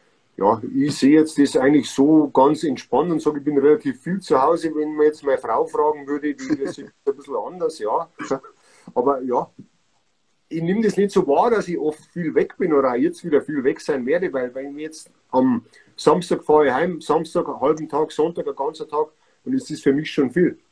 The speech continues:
Für andere ist es halt wenig, aber ja, mir tut es gut, eineinhalb Tage daheim und dann geht's wieder los.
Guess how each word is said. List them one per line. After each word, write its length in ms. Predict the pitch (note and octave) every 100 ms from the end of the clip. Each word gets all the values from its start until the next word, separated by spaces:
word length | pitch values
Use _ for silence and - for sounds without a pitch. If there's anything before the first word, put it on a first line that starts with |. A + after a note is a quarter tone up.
| _ _ _ _ _
Für 160 | G#2+
andere 220 | G#2 C3 C#3
ist 120 | C3
es 40 |
halt 180 | D3 C3
wenig, 320 | C3+ E3+ C3+
aber 380 | A2 A2+ A#2+ A#2+ A2+
ja, 260 | A2+ C#3+
mir 240 | C#3+ C3 C#3
tut 240 | E3+ F3
es 140 | C#3 -
gut, 180 | G#3 D#3+
eineinhalb 400 | D#3 D#3 C3+ C3+
Tage 260 | C#3 D3+
daheim 400 | C#3 B2 E3+ F#3 _ _ _ _ -
und 200 | C#3 C3
dann 240 | C#3 D3+
geht's 220 | C#3+ C#3
wieder 160 | C#3 C3+
los. 340 | C3+ C3 -